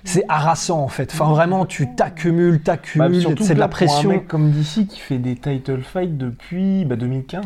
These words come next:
Speaker 1: Ah, le mec
Speaker 2: Depuis
Speaker 1: de
Speaker 2: deux mille quinze.
Speaker 1: depuis
Speaker 2: Quatre ans.
Speaker 1: deux mille quinze. C'est extraordinaire.
Speaker 2: Ouais.
Speaker 1: Mais du coup, voilà, le mec ne connaît que ça. J'aurais, j'aurais très peur, franchement, que ce soit ce combat-là, la goutte d'eau, en fait.
Speaker 2: Ouais.
Speaker 1: C'est-à-dire qu'il a déjà pris un
Speaker 2: Complètement.
Speaker 1: K O contre John Jones,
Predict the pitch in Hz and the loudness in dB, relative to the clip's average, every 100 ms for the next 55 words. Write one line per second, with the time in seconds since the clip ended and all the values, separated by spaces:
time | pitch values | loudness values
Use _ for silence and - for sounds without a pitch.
0 | 143 147 160 139 143 151 151 160 156 196 | 0 2 2 2 2 4 2 2 -2 -4
1 | 170 123 - 151 - 143 - 180 151 190 | -6 -4 0 0 2 -2 0 0 0 -4
2 | 156 156 - - - 165 - 175 208 226 | -4 -6 -14 -8 -2 -2 0 0 2 2
3 | 247 151 - - - - 151 139 160 208 | 0 -2 -6 -18 -10 0 2 2 2 2
4 | 175 151 185 - 151 170 151 151 190 247 | 4 4 2 0 -2 2 2 2 0 0
5 | 214 214 - - - - - - - - | -4 -6 -8 -20 -20 -20 -20 -20 -20 -4
6 | - 127 180 185 - 139 175 175 - 208 | 2 4 4 4 2 2 4 2 0 -2
7 | - 170 190 - - - 143 - 180 - | 2 0 0 -8 -12 -4 -4 0 -2 0
8 | - 143 - 180 175 180 - - 196 202 | 0 0 2 2 2 -2 -6 -2 0 2
9 | 175 170 185 151 123 135 123 143 131 - | 2 4 4 4 2 2 2 0 0 -4
10 | 120 147 143 156 160 151 143 147 175 - | -2 2 2 2 2 2 4 2 2 0
11 | 175 160 180 175 160 160 160 170 156 170 | -2 2 2 2 -2 0 2 2 2 2